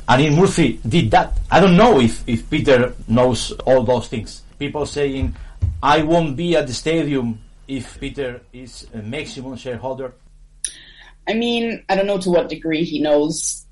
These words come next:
Speaker 2: sort of down to the detail, um, but I guess it is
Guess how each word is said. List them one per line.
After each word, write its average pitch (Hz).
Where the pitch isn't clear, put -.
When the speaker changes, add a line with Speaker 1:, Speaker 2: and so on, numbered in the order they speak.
Speaker 2:
sort -
of 151
down 151
to -
the 165
detail, 170
um, 151
but 190
I 208
guess 294
it 202
is 214